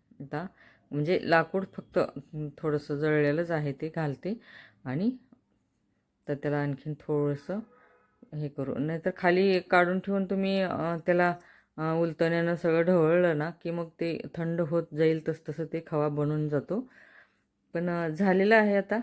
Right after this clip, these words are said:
आपणाला, बघा, बघू शकता, मस्त, एकदम मस्त झाले. आता ह्यामध्ये तुम्ही खरं तर अशा, अ, पद्धतीनं साखर पण तुम्ही हे करून, अ, घालून केलात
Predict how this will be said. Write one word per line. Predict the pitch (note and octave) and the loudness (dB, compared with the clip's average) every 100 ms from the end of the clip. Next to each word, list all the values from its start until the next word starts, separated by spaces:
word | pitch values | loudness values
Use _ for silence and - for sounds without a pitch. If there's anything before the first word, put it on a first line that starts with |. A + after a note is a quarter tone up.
| - | -6
आपणाला, | - D3+ E3 E3+ A#3 - _ _ _ _ _ - | -12 -12 -10 -8 -8 -12 _ _ _ _ _ -12
बघा, | C#3+ D3+ F3 | -6 -4 -4
बघू | F3 D#3+ | -4 -4
शकता, | D#3 E3 - D#3+ | -6 -12 -10 -8
मस्त, | E3 D#3+ - _ | -8 -10 -18 _
एकदम | F3 - D#3+ D#3+ D#3 F3 | -4 -2 -4 -4 -4 -4
मस्त | E3+ E3 - E3+ | -4 -8 -10 -4
झाले. | E3+ D#3+ | -2 0
आता | D#3 D#3 | 0 0
ह्यामध्ये | F3+ G3 G3+ G3+ G#3 | 2 4 4 4 2
तुम्ही | G#3 G3+ G3+ | 2 0 0
खरं | G3+ F#3+ | 0 -2
तर | F#3+ G3+ G3+ - - - _ | 0 -2 -2 -8 -20 -20 _
अशा, | - E3+ G3 F#3+ | 0 4 6 6
अ, | F3+ E3 | 4 0
पद्धतीनं | E3+ F#3+ F3 F3 F#3 F#3+ F#3 E3+ | 2 2 2 0 0 0 0 -2
साखर | - G3 F#3+ F#3+ | 4 4 6 4
पण | F#3+ G#3 G3+ G3 | 4 0 2 0
तुम्ही | G3+ G3 G3 G3 | 0 2 2 2
हे | F#3+ | 2
करून, | - F#3 F#3+ F#3+ | 2 2 2 2
अ, | F#3+ F#3 | 2 2
घालून | F3+ F3+ F#3 F3+ - - | 2 2 2 0 -6 -4
केलात | - F3 | 2 2